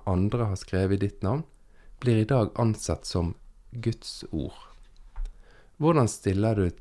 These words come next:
du deg til det faktum at noen anser dine brev for å være direkte instrukser fra Abraham, Isaks og Jakobs Gud? Håper ikke du blir stresset av denne informasjonen,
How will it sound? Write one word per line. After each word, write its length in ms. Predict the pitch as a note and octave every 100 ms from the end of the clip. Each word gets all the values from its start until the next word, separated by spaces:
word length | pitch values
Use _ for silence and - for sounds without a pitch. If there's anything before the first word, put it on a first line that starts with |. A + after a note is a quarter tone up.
| - -
du 200 | F2+ E2+
deg 220 | D#2+ E2 -
til 100 | G2
det 120 | G2+
faktum 500 | - - - - - - _ - -
at 140 | G2 F#2
noen 300 | G2 A#2+ -
anser 380 | A#2 G#2+ - E2+
dine 360 | F#2 F2+ G#2+ G2
brev 320 | G#2 F2+ F2+ - -
for 160 | G2+
å 60 | F2+
være 220 | F#2 G#2+
direkte 540 | G#2 G2 A#2+ - - D2
instrukser 640 | E2 - - - - - - - - - - - -
fra 160 | - -
Abraham, 680 | A2 A#2+ A2+ A2+ A2+ A#2+ - -
Isaks 640 | F#2 - - D#2 - -
og 140 | F2+
Jakobs 480 | D#2+ E2 - D2+ - -
Gud? 260 | D2+ - - - - - - - - - - - - - - - - - - - - - - - - -
Håper 280 | B2+ E3 C#3+
ikke 120 | G#2+
du 60 |
blir 120 | F#2 -
stresset 520 | - F#2 - - D#2+
av 100 | D#2+
denne 180 | E2 E2+
informasjonen, 580 | - D#2+ D#2 E2+ C2+